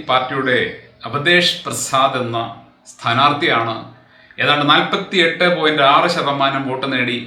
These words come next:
ഫൈസാബാദിൽ വിജയിച്ചത്. ഇതാണ് യഥാർത്ഥത്തിൽ ബി ജെ പിക്ക് ഏറ്റ-,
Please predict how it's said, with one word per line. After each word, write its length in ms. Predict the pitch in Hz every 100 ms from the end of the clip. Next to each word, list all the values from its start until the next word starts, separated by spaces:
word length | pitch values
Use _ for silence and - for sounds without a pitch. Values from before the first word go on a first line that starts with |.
| -
ഫൈസാബാദിൽ 680 | 123 127 - 139 131 117 113 104
വിജയിച്ചത്. 440 | 104 107 - - - _ _ _ _ _ - 151
ഇതാണ് 400 | 233 208 208 170 - - 123
യഥാർത്ഥത്തിൽ 600 | 113 170 185 175 165 170 160 - 117
ബി 120 | 147 165
ജെ 80 | 160
പിക്ക് 260 | 139 - 139 139
ഏറ്റ-, 420 | 139 - 135